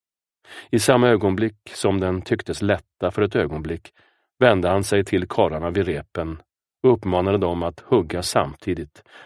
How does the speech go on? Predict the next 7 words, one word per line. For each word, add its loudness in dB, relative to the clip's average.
när 2
han 0
räknat -4
till -6
tre. -6
Lystring! 2
Kapa! 6